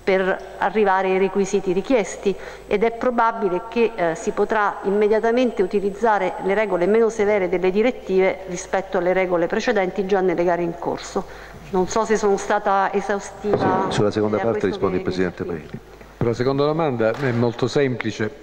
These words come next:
Speaker 3: La legge Madia è stata approvata ad agosto, come voi sapete. Il governo poi ha cominciato a lavorare sull'elaborazione di questi schemi dei decreti delegati.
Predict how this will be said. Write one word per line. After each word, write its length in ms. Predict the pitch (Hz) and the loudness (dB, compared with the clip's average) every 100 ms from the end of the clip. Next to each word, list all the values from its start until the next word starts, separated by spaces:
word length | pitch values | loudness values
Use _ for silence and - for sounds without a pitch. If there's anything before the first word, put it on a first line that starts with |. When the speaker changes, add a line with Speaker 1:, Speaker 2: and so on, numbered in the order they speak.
| 147 | -2
Speaker 3:
La 120 | 117 | 2
legge 260 | 120 151 135 | 2 2 2
Madia 320 | 139 156 165 | 0 0 0
è 40 | 117 | 0
stata 260 | - 117 | 0 -2
approvata 540 | 113 120 123 135 123 107 | -2 0 2 2 2 0
ad 80 | |
agosto, 480 | 113 123 113 - 110 | 2 2 0 -2 -4
come 160 | 104 104 | -2 -2
voi 160 | 104 | -2
sapete. 460 | 104 104 - 92 - - - - - | -2 -2 -4 -8 -10 -14 -14 -12 -10
Il 120 | - 127 | -2 2
governo 360 | 135 170 123 | 4 4 2
poi 200 | 107 131 | 0 2
ha 60 | 117 | 2
cominciato 520 | - 123 123 151 143 | 0 -2 0 0 2
a 60 | 123 | 2
lavorare 500 | 123 135 135 107 104 | 2 2 2 0 -4
sull'elaborazione 840 | - 117 117 117 127 123 - 147 | -2 0 0 0 0 0 0 0
di 120 | 127 | 0
questi 320 | - 120 - | 0 -2 -4
schemi 320 | 117 - 127 110 | -4 0 0 0
dei 140 | 110 | 0
decreti 360 | 120 120 123 139 | 0 0 0 0
delegati. 480 | 190 160 104 95 | 0 0 -2 -4